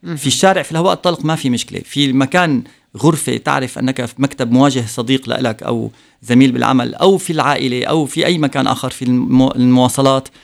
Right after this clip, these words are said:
Speaker 2: ضعوا الكمامة لكي لا تنقلوا المرض. المرض لا تعرف ماذا سي-، سي-، سيحدث للشخص
Speaker 1: نعم.
Speaker 2: الآخر،
Speaker 1: هناك
Speaker 2: شخص آخر.
Speaker 1: ناس يعني مناعتها ضعيفة جدًا،
Speaker 2: تمامًا.
Speaker 1: ممكن يؤدي إلى الموت. نعم.
Speaker 2: تمامًا. حتى ف-،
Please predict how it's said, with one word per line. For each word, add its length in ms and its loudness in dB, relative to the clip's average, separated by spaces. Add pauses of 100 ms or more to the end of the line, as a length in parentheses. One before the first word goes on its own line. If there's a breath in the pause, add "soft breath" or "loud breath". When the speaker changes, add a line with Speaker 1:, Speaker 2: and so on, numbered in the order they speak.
(260 soft breath)
Speaker 2:
ضعوا 220 2
الكمامة 440 -2
لكي 240 0
لا 140 4
تنقلوا 420 -2
المرض. 380 2
المرض 340 4
لا 140 2
تعرف 500 -2
ماذا 240 -2
سي-، 340 -2
سي-، 180 -14
سيحدث 560 -4
للشخص 300 -4
Speaker 1:
نعم. 80 0
Speaker 2:
الآخر، 240 0
Speaker 1:
هناك 120 4
Speaker 2:
شخص 100 -2
آخر. 100 4
Speaker 1:
ناس 340 0
يعني 560 0
مناعتها 520 -2
ضعيفة 460 -6
جدًا، 160 2
Speaker 2:
تمامًا. 280 6
Speaker 1:
ممكن 300 4
يؤدي 420 0
إلى 120 2
الموت. 560 2
نعم. 140 2
Speaker 2:
تمامًا. 240 2
حتى 360 0
ف-، 120 -12